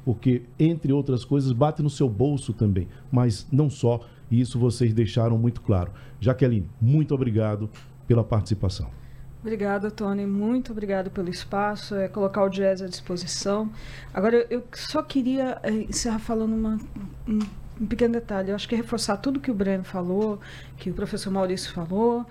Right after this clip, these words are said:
Speaker 2: mas colocar o seguinte: é, essa política que é tão essencial e tão necessária, que é uma política econômica, porque lá no final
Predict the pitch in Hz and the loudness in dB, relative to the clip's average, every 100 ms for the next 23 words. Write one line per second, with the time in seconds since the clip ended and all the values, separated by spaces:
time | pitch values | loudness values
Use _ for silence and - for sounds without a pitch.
0 | - - - - 220 233 226 - 240 233 | -14 -18 -18 -2 2 2 0 0 0 0
1 | 233 262 233 214 - - 226 220 247 240 | -2 -2 0 0 -2 0 0 2 -2 0
2 | 294 - 254 202 277 302 - 208 196 180 | -4 -2 -2 2 2 0 -4 -6 -4 -2
3 | 208 196 262 311 - 262 254 - 208 202 | -2 0 0 2 0 0 -2 0 -2 0
4 | 254 269 247 214 - 202 202 214 226 220 | 0 0 0 -2 0 0 0 -2 -2 0
5 | 220 247 262 226 233 220 196 214 233 208 | -2 0 0 0 2 0 4 2 2 -6
6 | 196 - 208 208 254 302 - 247 208 185 | -8 -6 -2 2 2 2 -2 0 0 0
7 | 180 | -2